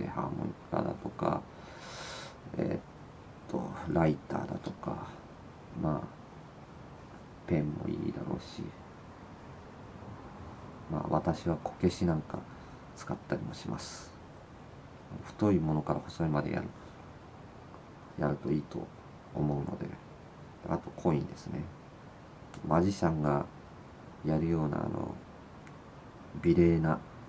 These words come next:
コインウォークっていう、行ったり来たりする、ああいうのできればいいんでしょうけど、まあ、い-、指一本一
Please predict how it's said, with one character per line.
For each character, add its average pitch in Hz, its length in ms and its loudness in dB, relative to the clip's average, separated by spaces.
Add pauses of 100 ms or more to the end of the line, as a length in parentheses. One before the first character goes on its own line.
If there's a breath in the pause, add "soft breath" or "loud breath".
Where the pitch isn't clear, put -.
(140)
コ - 160 8
イ 92 120 12
ン 90 180 12
ウ 90 100 12
ォ 78 40 10
ー - 20 0
ク - 80 -6
っ - 20 -12 (140)
て - 60 0
い - 40 4
う、 - 40 4
行 73 40 4
っ - 20 -4 (120)
た 82 100 6
り 78 80 2
来 - 100 -10
た 76 120 6
り - 60 4
す - 140 -6
る、 - 120 0 (720 loud breath)
あ 87 120 10
あ 92 60 12
い 95 100 12
う 92 80 10
の 80 160 6 (360)
で 82 120 6
き - 120 0
れ - 60 8
ば 71 100 6
い 71 60 8
い - 20 8
ん 73 80 6
で - 80 0
し - 140 -2
ょ - 20 2
う - 40 -2
け - 120 0
ど、 - 200 0 (580)
ま 78 340 8 (2250)
あ、 - 40 6
い-、 - 60 6 (320)
指 92 300 10
一 92 80 8 (160)
本 104 180 8
一 110 80 4